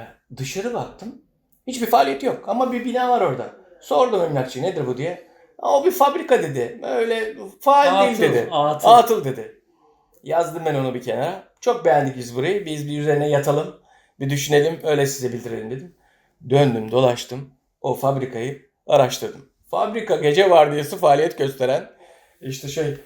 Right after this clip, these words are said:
Speaker 1: ne fan üreten bir tesis. Yani tam binaya fan koyuları üflüyor.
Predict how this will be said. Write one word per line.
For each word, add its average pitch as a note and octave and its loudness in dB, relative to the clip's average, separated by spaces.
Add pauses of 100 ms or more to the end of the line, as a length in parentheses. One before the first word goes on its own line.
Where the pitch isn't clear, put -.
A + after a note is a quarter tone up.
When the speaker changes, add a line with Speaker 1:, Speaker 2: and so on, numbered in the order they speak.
(300)
Speaker 1:
ne D3 -4
fan F#3+ 4
üreten D#3 2 (180)
bir D#3+ -6
tesis. D#3+ -6 (480)
Yani C3 -2
tam D#3 0 (400)
binaya C3+ -2 (840)
fan C3 2
koyuları B2+ -2
üflüyor. G3 -2